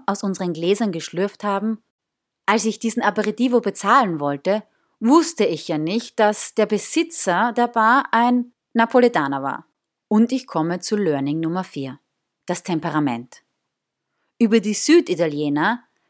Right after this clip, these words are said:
kann man ja sagen, was man will, aber stur sind sie halt schon. Sie haben Prinzipien. Und sie von etwas anderem zu überzeugen, braucht viel Einsatz.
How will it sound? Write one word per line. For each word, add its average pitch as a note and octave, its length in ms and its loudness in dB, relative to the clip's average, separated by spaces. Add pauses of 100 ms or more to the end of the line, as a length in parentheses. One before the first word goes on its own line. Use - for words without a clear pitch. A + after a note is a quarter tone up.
kann G#3+ 220 2
man G#3+ 100 2
ja G3+ 160 0
sagen, G#3+ 460 2
was F#3 180 -2
man E3 200 -2
will, C3 260 -6 (500)
aber D#3 240 2
stur B3 420 2
sind F3+ 260 -2
sie D#3 180 -4
halt D3 160 -6
schon. C#3 360 -6 (360)
Sie G3 180 -2
haben G#3 180 4
Prinzipien. D#3+ 760 -4 (840)
Und A3 160 2
sie G#3+ 100 0
von G#3 160 -2
etwas F#3 360 -4
anderem G#3 440 4
zu F#3 120 -2
überzeugen, F3+ 600 2
braucht D#3+ 360 -4
viel G#3 640 2
Einsatz. D3+ 680 -2